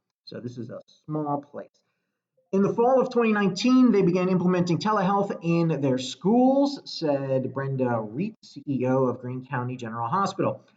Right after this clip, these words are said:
"We started with one school and quickly expanded. When implementing telehealth, we hoped it would connect Greene County students to healthcare without parents needing to arrange transportation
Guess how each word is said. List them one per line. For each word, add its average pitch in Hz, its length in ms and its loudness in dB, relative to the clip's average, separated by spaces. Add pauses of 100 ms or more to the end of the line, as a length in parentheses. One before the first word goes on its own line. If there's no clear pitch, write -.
(240)
"We 151 80 2
started 185 260 0
with 233 140 0
one 196 180 0
school 196 300 2
and 139 100 -4
quickly 240 340 -2
expanded. 151 540 -4 (240)
When 139 220 -10
implementing 226 520 0
telehealth, 160 540 0
we 143 120 4
hoped 180 280 0
it 196 160 -6
would 147 440 0
connect 156 400 -8 (100)
Greene 262 240 -6
County 247 260 -2
students - 920 -6
to 135 80 -12
healthcare 139 440 -4
without 160 540 -4
parents 170 340 -2
needing 147 440 -2 (260)
to 185 120 2
arrange 123 460 -2
transportation 127 1000 -10